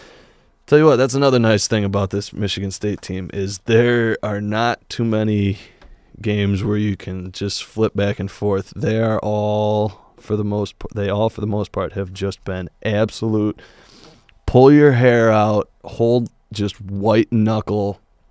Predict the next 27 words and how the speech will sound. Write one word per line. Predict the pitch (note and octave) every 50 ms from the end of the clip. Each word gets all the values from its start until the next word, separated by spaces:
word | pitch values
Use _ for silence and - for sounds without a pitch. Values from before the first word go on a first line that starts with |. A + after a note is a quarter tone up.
| _ _ _ _ _ _ _ _ _ _ _ _ _ _ _ _ - - - _ _ _ _ _ _ _
fear | - - - - - B2+ A#2+ A#2+ A#2 G#2
fests. | - - F#2+ D#2+ - - - - - -
That's | - A#2+ A#2 B2+ - -
what | A2+ A2 -
they | G#2+ G2
are. | F2 E2+ - - - - - - - - - - - _ _ _ _ _ _ _ -
They | - A2 G2+
are | G#2+ G2+ G2+
just | F#2+ F#2 F#2+ G2+ G2 - - - - _ - -
there | - F#2+ F#2 G2+ G#2 G#2 A2 A2+ B2 C3 B2 - _ -
to | - - G2 F#2+ - _ _ _ _ _ _ _ _ _ _ _ _ _ _ _ _ _ _ _ _ _ _ _ _ _
see | - - - - - - - B2+ C3+ C#3+ D3+ D#3+ D#3+ E3 E3+ E3 D3+ - _ _ _ -
what | - - G#2+ G#2+
it's | G2+ -
gonna | G#2+ G#2+
take | G2+ - - A2 G#2+ G#2 -
for | - G2 G2
me | G#2 G#2 G#2+ A2+
to | A2+
yell | A2+ A2 G#2+ G#2+ G#2
the | G#2 G#2+ F#2 F#2+
F | G2+ G#2 - -
word | G#2 G2+ F#2+
in | F#2+
the | F2+
press | - - F#2 F2 -
box. | - - D#2 D#2 - -